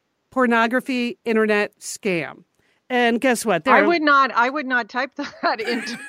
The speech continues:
Speaker 2: a search bar, Liz, 'cause that's gonna be there forever. Okay, but carry
Speaker 1: Oh,
Speaker 2: on.
Speaker 1: that's true. I better clear <laughs> my, clear my search history. My God,
Speaker 2: Okay.
Speaker 1: this gets, see, this is how they suck you into their
Speaker 2: I
Speaker 1: world.
Speaker 2: know, I
Speaker 1: They just
Speaker 2: know.
Speaker 1: suck you in. So I found a whole bunch of stories, including this one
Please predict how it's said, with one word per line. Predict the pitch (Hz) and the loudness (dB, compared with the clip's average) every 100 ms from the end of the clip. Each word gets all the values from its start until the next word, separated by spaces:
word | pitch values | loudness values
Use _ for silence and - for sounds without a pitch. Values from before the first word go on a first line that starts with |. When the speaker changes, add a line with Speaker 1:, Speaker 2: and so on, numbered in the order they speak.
| 807 | -10
Speaker 2:
a | - 311 | -10 -8
search | - 240 226 240 | -2 0 0 -4
bar, | 202 196 | -4 -4
Liz, | 180 185 196 180 - - - - - | -4 -8 -8 -12 -16 -20 -20 -16 -4
'cause | 226 | 0
that's | 262 277 - | 2 0 -2
gonna | 311 | -6
be | 247 262 | -4 -4
there | 226 220 | -2 -4
forever. | - 202 175 196 180 165 _ | -6 -8 -6 -6 -6 -10 _
Okay, | - 247 202 | -2 0 -2
but | 214 | -2
carry | - 262 226 | 0 2 2
Speaker 1:
Oh, | |
Speaker 2:
on. | 262 | 4
Speaker 1:
that's | 302 320 - | 2 2 0
true. | 330 269 | 2 4
I | 220 | 4
better | 262 269 | 4 2
clear | - - 285 285 269 | 0 -2 0 2 2
<laughs> | |
my, | 302 - - _ | 2 -2 -16 _
clear | 247 302 294 | -4 -2 0
my | 240 | 0
search | - 240 302 - | 0 0 -2 -4
history. | - 214 - 185 165 151 - 226 - - - | -6 -6 -6 -6 -6 -6 -12 -14 -16 -12 -6
My | 226 | -4
God, | 254 220 | 0 0
Speaker 2:
Okay. | |
Speaker 1:
this | 208 208 | 0 -2
gets, | 247 - | -4 2
see, | 311 | 2
this | 254 320 | 2 2
is | 359 | 2
how | 311 294 | 2 4
they | 247 | 2
suck | - 269 - | 2 -2 -2
you | 254 240 | -2 0
into | 240 196 | -2 0
their | 202 190 | 0 0
Speaker 2:
I | |
Speaker 1:
world. | 175 170 156 | 0 0 2
Speaker 2:
know, | 277 392 523 214 - | 2 4 2 0 0
I | 269 | 2
Speaker 1:
They | |
just | 254 349 339 | 2 2 2
Speaker 2:
know. | 392 | 2
Speaker 1:
suck | 359 | 2
you | 349 | 2
in. | 381 214 190 _ _ _ _ _ - | 2 0 -4 _ _ _ _ _ -20
So | - 294 277 269 | -4 2 4 4
I | 254 | 4
found | 277 320 | 2 4
a | 294 | 4
whole | 285 | 2
bunch | 311 311 | 2 0
of | 294 | -2
stories, | - 240 233 | -2 -2 0
including | 247 - 294 262 202 | -2 -4 -4 -2 -2
this | 240 - - | -2 -4 -4
one | 175 160 151 147 | -4 -2 -2 -4